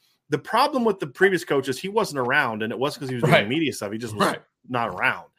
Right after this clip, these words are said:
Speaker 2: He's not there.
Speaker 1: Marcus Freeman's around. Like, so, for example, he's in New York City right now. They were in New York City yesterday with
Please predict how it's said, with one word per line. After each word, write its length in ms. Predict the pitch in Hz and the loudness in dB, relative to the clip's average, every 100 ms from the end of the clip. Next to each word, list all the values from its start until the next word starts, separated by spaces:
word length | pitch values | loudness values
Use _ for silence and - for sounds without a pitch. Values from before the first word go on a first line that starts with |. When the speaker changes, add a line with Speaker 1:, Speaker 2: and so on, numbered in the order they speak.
| - | -18
Speaker 2:
He's 120 | 85 | -12
not 200 | 78 85 | -10 0
there. 100 | 117 | 4
Speaker 1:
Marcus 260 | 120 117 | 6 4
Freeman's 360 | - 190 185 123 | 0 0 2 0
around. 440 | 104 117 151 104 | 0 4 4 4
Like, 120 | 120 - | -6 -2
so, 140 | 180 | -2
for 140 | - | -2
example, 500 | 151 165 175 120 117 _ | -2 0 0 0 -4 _
he's 300 | - 180 175 | -8 -6 -2
in 100 | 175 | 0
New 60 | 165 | 0
York 240 | 160 147 | 0 -2
City 200 | - 160 | -2 -6
right 200 | 110 98 | -6 -10
now. 140 | 76 - 120 | -14 -16 -6
They 100 | 147 | -2
were 120 | 160 | -2
in 80 | 156 | -2
New 60 | |
York 180 | 156 147 | -2 -4
City 180 | - 143 | -6 -8
yesterday 480 | 139 135 - 104 87 107 | -6 -6 -8 -10 -10 -10
with 220 | 120 | -14